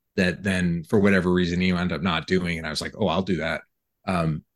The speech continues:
Max is so incredibly talented, um, and, and such a wonderful, I mean, he's just a, another wonderful guy. I've been so lucky in my career. But something about that story, even though it's so short, um, just,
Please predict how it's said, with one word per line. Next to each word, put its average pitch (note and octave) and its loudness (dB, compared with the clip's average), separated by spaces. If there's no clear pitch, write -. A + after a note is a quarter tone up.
Max A#2 2
is F#2 2
so G#2+ 4
incredibly F#2+ 0
talented, E2+ -4
um, D#2 -4
and, F2 0
and F2 -4
such - 0
a F#2+ 2
wonderful, F2 -4
I - -6
mean, F2+ 4
he's D#2+ -4
just E2 -16
a, C#2 -18
another F2 -4
wonderful F2 -8
guy. D#2+ -2
I've D#2+ -4
been E2 -2
so F2 0
lucky E2+ -2
in D2 -10
my D2+ -18
career. F#2 2
But A#2+ 4
something A3+ 6
about F3+ 6
that B2+ 4
story, B2+ 4
even A2 4
though A#2 4
it's F#2+ 2
so A2 6
short, F#2+ 2
um, E2+ -4
just, - -2